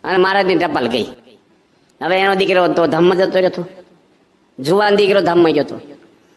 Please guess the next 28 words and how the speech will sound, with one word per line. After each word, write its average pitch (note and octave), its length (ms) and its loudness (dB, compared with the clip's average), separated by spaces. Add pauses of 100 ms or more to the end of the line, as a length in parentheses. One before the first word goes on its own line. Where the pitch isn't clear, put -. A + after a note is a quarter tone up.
(240)
અને E3+ 180 -2
મહારાજની F#3+ 420 2
ટપાલ G3 260 -2
આવી E3+ 260 0 (280)
પછીથી, D3+ 420 -2
થોડાક C#3+ 260 -2
સમય D3+ 240 -2
પછી, A#2+ 260 -4
કે - 320 -12
તમે E3 200 0
આવજો E3+ 240 2
સમાગમમાં. A2 680 -2
હવે E3 160 0
વીસ E3+ 320 2
વીઘાની F3+ 400 0
ખેતરમાં F3+ 440 -2
રીંગણી D#3 380 2
હોય F#3 260 2
ને F#3 80 2
એક D3 180 -4
પુરુષ E3+ 300 0
એક D#3 160 -2
જ D3+ 100 0
હોય F3+ 140 2
ઘરમાં E3 380 0
અને D#3+ 100 2
એની E3+ 120 2
પત્ની. E3+ 400 -2